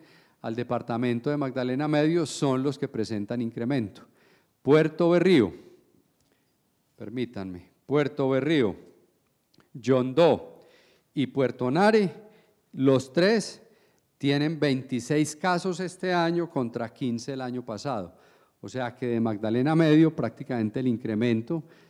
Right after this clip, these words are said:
se concentra en esos tres homici-, en esos tres municipios.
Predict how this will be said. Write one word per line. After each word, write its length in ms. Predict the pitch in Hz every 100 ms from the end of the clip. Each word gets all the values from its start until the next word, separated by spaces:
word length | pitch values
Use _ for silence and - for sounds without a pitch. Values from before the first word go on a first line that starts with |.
| _
se 260 | - 143 123
concentra 800 | 123 113 113 123 113 127 131 127 _ _ _
en 220 | - 117
esos 320 | 113 107 123 -
tres 260 | 123 113
homici-, 360 | 120 110 90 127
en 140 | 107
esos 240 | 107 104 117
tres 200 | 123 113
municipios. 720 | 120 101 120 117 - - -